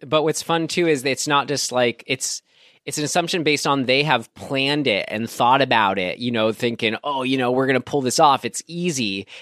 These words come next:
And they base all that research, they say, on watching horror movies,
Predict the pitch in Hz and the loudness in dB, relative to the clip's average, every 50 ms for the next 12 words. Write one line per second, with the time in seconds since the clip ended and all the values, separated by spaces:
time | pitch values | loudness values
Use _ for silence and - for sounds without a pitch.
0 | - - - 131 135 131 127 123 110 - _ - - 127 147 160 - - - 120 | -12 -6 -4 -2 0 0 0 -2 -2 -6 _ -8 -4 -2 -2 -2 -2 -4 -4 -2
1 | 123 123 120 113 104 101 113 117 113 - 123 113 101 - - 113 110 107 - - | -2 0 0 0 -2 -2 -4 -4 -4 -2 -4 -4 -4 -4 -4 -2 -2 -2 -2 0
2 | 131 123 131 131 123 117 - - 127 127 127 127 123 120 120 110 113 113 117 - | 0 2 2 2 2 0 0 0 2 4 4 4 4 2 0 0 2 2 2 2
3 | - 113 101 107 95 113 117 120 131 127 117 110 98 90 87 90 85 87 104 123 | -2 -4 -4 -4 -4 -2 0 0 2 2 2 0 -2 -2 -4 -6 -8 -8 -8 -8
4 | - - | -10 -10